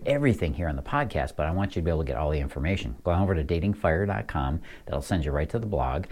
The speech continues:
and then just look up the article, What to Do When He Is Pulling Away From You. So what do you do if he's pulling away from you? Well, tip number one is push him away first. This is the best tip I have for you today. And if there's anything you come away with, you can literally shut off this podcast right after I tell you about this one.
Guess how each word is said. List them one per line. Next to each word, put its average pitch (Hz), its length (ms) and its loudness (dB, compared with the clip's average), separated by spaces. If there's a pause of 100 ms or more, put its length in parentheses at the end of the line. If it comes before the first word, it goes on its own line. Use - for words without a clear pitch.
(200)
and 110 120 2
then 120 120 2
just 117 140 -2
look 117 140 -2
up 113 100 -4
the 107 120 -2
article, 80 360 0
What 104 200 0
to - 80 -6
Do 92 240 2
When 85 140 0
He 67 240 -2
Is - 100 -4
Pulling 69 300 -2
Away 67 220 0
From 60 180 -6
You. 55 180 -8 (960)
So - 180 2
what 110 140 8
do 113 60 8
you 104 60 8
do 123 280 6
if 71 80 0
he's 67 140 -4
pulling 80 220 4
away 69 120 2
from 65 160 -4
you? 64 100 -4
Well, 87 140 2
tip 104 220 2
number 104 240 4
one 80 280 4
is 90 240 0 (760)
push - 220 4
him 117 180 8
away 87 240 6
first. - 500 -2 (300)
This 90 200 0
is 92 140 2
the 82 80 2
best 98 580 0
tip 85 240 2
I 76 60 0
have 76 220 0
for 85 80 -2
you 76 80 2
today. 82 320 0
And 73 80 -2
if - 80 -4
there's 78 240 -4
anything 131 420 2
you 113 100 2
come 104 220 0
away 82 260 4
with, 71 240 2
you 85 120 -2
can 69 280 -2
literally 104 380 4
shut 82 240 0
off 80 220 0
this 78 120 -4
podcast 71 540 -4
right 73 220 -2
after 69 200 -2
I 64 60 -2
tell 69 180 -4
you 65 60 0
about 64 240 -4
this 67 220 -6
one. 64 240 -6